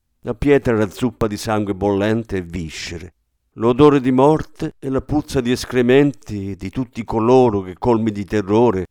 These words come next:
avevano liberato l'intestino era a dir poco insopportabile. Il disco infuocato del sole arrostiva il centro della mischia. Ludovico schivò un fendente, arrivato da chissà dove.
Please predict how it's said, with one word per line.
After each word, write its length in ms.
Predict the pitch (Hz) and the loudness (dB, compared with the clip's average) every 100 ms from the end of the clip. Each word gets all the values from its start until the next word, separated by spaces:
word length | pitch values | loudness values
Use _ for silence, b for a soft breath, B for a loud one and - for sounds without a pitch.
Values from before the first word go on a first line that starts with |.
| - | -8
avevano 420 | 98 110 110 110 | -6 -2 0 0
liberato 500 | 110 98 104 113 110 | 0 -2 0 0 0
l'intestino 840 | 104 98 104 - - 95 90 107 _ _ _ | -2 -4 -8 -10 -12 -12 -12 -14 _ _ _
era 260 | 127 139 | -6 -2
a 60 | 131 | -2
dir 260 | 113 127 107 | -2 -4 -2
poco 340 | 131 131 110 | 0 0 -2
insopportabile. 1040 | 98 - 101 104 - - 92 82 76 76 - _ _ _ - | -6 -6 -6 -6 -6 -8 -8 -8 -12 -18 -20 _ _ _ -14
Il 140 | 101 | -6
disco 360 | 110 135 - 117 | -4 -4 0 -2
infuocato 560 | 107 120 123 127 117 | 0 -4 2 2 2
del 180 | 107 131 | 0 -2
sole 520 | - 127 98 95 110 - _ _ | -2 -2 -2 -2 -8 -12 _ _
arrostiva 600 | - 120 135 - 143 139 | -8 0 0 0 0 2
il 120 | 120 101 | 2 0
centro 380 | 117 104 101 | -2 -2 -2
della 200 | 95 95 | -2 -2
mischia. 580 | 92 85 78 - - - _ _ _ _ _ _ _ _ | -2 -4 -6 -12 -20 -20 _ _ _ _ _ _ _ _
Ludovico 720 | - 135 165 143 107 90 127 - _ _ | -6 2 4 4 2 0 -4 -8 _ _
schivò 440 | - - 147 147 | -14 -10 -2 4
un 120 | 143 117 | 4 4
fendente, 880 | 123 107 95 90 80 80 - 101 - _ | 2 0 0 -2 -2 -6 -8 -16 -18 _
arrivato 500 | 101 101 104 107 104 | -6 -4 -2 -2 -2
da 140 | 92 | -4
chissà 320 | 101 - 98 | -6 -6 -6
dove. 460 | 85 92 85 87 | -4 -4 -4 -10